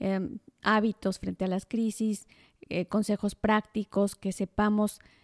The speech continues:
cuál es el uno, dos, tres cuando yo me sienta en una situación de crisis.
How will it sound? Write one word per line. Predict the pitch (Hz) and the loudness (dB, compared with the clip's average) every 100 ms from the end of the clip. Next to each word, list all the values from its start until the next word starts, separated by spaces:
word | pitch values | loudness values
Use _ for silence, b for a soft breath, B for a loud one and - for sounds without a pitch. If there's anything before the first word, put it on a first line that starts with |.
| b | b
cuál | - 233 | 0 2
es | 233 | 2
el | 233 233 | 2 4
uno, | 262 277 254 | 6 6 4
dos, | 247 - | 2 0
tres | 240 262 330 | 0 0 0
cuando | - 220 | -2 0
yo | 208 220 | 2 0
me | 226 | 0
sienta | 214 254 269 320 277 | -2 0 2 2 2
en | 254 | 2
una | 226 226 | 2 0
situación | 226 - 185 202 | -4 -6 -6 -4
de | 190 | -4
crisis. | 196 180 170 - | -4 -8 -8 -14